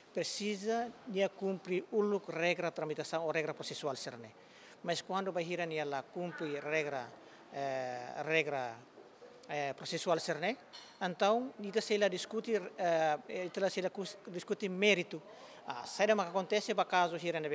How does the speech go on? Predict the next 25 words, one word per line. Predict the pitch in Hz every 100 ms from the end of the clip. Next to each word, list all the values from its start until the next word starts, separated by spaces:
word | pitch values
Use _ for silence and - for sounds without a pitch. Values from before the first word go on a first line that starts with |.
| 147
que | 143
ansi | -
ita | 156 143
vota | 139 139 135
a | 131 135 123
T | -
N | 190 240 247
e | 165 147
pública, | - 156 156
né, | 160
que | 190 175
ataca, | 202 196 - - - -
eh, | 165 156 151 139
tribunal | 175 180
recurso, | 156 143 208 - -
indep-, | 190 185 196 -
indefere | 190 175 185 175
até | - 196
pedido, | 196 190 185
serné, | 190 - 175 180 190 208
pedido, | 190 190
serma | 185 196 185
que | 196
mais, | 190
né, | 190